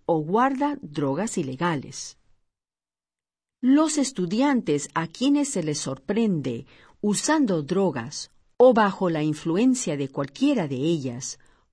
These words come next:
pueden ser suspendidos e inclusive expulsados de la escuela. Los adolescentes pueden ser detenidos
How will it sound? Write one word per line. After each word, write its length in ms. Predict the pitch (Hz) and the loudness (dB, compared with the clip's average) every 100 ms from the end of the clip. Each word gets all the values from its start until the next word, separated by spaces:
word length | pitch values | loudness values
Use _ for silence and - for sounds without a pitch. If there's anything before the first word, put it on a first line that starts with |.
| - | -4
pueden 320 | 160 202 285 | 0 2 0
ser 220 | - 190 | 0 -2
suspendidos 960 | - 156 - 139 147 233 269 285 285 - _ _ - | -2 -8 -6 -6 0 2 2 0 -2 -10 _ _ 0
e 80 | 190 | 2
inclusive 920 | 165 151 147 135 - 254 208 135 123 _ - - | 2 -4 -8 -6 -2 0 0 -2 -8 _ -8 -2
expulsados 880 | 277 - - 135 - 254 247 165 143 | -2 -2 -6 -6 -2 2 2 0 -4
de 120 | 139 | -6
la 80 | 127 | -6
escuela. 640 | - - 147 127 131 135 _ _ _ _ _ _ _ _ _ _ _ _ _ _ _ - | -8 -6 -4 -4 -6 -12 _ _ _ _ _ _ _ _ _ _ _ _ _ _ _ 2
Los 240 | 277 277 | 2 4
adolescentes 800 | 240 214 202 190 320 285 175 160 | 2 2 0 2 2 2 0 -2
pueden 320 | - 202 180 | 0 2 2
ser 220 | 160 165 | 0 -2
detenidos 720 | 156 160 143 175 202 160 143 | -2 -2 0 0 0 0 -2